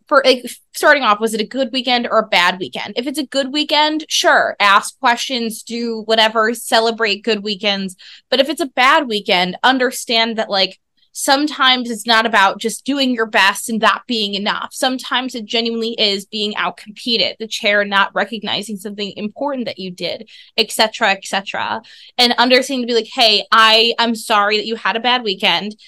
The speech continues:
That must be really frustrating. I'm here if you want to talk about it." But, you know, giving space to kind of, to, not to ruminate too deeply, but to allow the feelings to come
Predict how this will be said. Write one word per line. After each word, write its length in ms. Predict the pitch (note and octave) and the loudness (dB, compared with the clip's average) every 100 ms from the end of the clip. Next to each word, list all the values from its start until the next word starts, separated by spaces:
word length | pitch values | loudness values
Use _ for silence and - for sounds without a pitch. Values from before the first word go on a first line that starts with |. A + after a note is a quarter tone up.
| _ - | _ 2
That 220 | B3 A3+ | 2 4
must 220 | B3 B3 | -2 -2
be 100 | C#4 | -4
really 260 | A#3 A3+ A#3 | -2 -2 -2
frustrating. 520 | - E3+ - F#3 F3+ F#3+ | -6 -6 -4 -4 -4 -4
I'm 160 | G#3+ G#3+ | -4 -4
here 340 | - A#3 A3+ | -2 0 0
if 100 | A#3 | -2
you 120 | A#3 | -4
want 200 | G3 F#3+ | -2 -2
to 60 | F#3+ | -2
talk 280 | - F3+ F#3 | -2 -2 0
about 260 | F3 D#3 | 2 2
it." 280 | E3 G3+ A3+ _ _ _ - | 0 -2 -4 _ _ _ 4
But, 420 | C4 A#3 G3+ - | 6 8 4 0
you 100 | A3+ | -4
know, 120 | G#3+ | -4
giving 440 | A3 C4 B3+ B3 | -6 -6 -2 -2
space 540 | A#3 - - G#3+ G#3+ - | -2 -6 2 2 2 -2
to 100 | A3 | -10
kind 280 | - G#3+ G3+ | -6 -4 -4
of, 180 | G3 - _ _ _ | -6 -10 _ _ _
to, 160 | - D4 G#3+ D4+ | -10 -10 -10 0
not 280 | E4 E4 | 4 4
to 200 | - C4+ A3+ | 0 -6 -4
ruminate 420 | C4 B3 A#3 G#3 | -4 -2 -2 -4
too 200 | - B3 | -6 -6
deeply, 640 | G#3 A3 A#3 C4+ C#4+ D4 _ _ _ | -4 -8 -6 -8 -6 -8 _ _ _
but 180 | A3+ A3+ | -2 -2
to 440 | - B3 A3 G#3 G3+ | -4 -6 -4 -6 0
allow 380 | A3 G#3 G#3 G#3 | 2 4 4 4
the 100 | G#3 | 0
feelings 560 | - G#3+ G3+ F#3+ F#3 - | -4 -4 -2 -4 -8 -10
to 260 | A#3 G#3+ | -10 -10
come 340 | - G#3+ G3+ | -8 -8 -6